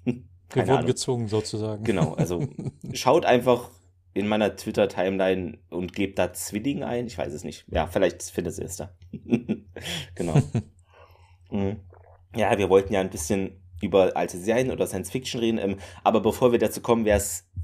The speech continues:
Speaker 1: unhöflich, das nicht zu fragen, aber, äh, man kann natürlich fragen, woher könnte man dich denn vielleicht kennen oder deine Sti-, Stimme zumindest, Frank?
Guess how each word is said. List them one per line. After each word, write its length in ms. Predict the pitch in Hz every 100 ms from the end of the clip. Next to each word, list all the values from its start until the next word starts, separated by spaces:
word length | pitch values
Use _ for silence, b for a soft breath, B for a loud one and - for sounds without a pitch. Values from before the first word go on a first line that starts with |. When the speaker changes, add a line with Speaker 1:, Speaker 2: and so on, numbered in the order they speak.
| - -
Speaker 1:
unhöflich, 760 | 180 156 165 143 151 143 - - b b
das 140 | 110
nicht 140 | 131 131
zu 100 | 117
fragen, 300 | 117 107 107
aber, 400 | 92 92 92 -
äh, 160 | -
man 220 | - 92 87
kann 160 | 104
natürlich 260 | 101 101 90
fragen, 300 | 92 90 90 b b b b
woher 340 | 98 117 123 110
könnte 380 | - 117 117 98
man 160 | 98
dich 180 | 98 -
denn 400 | 98 95 92 90 -
vielleicht 440 | - 90 92 -
kennen 220 | - 104
oder 180 | 101 85
deine 200 | 82 87
Sti-, 340 | 90 127 123 -
Stimme 320 | - 123 101
zumindest, 420 | - 85 82 -
Frank? 280 | - 76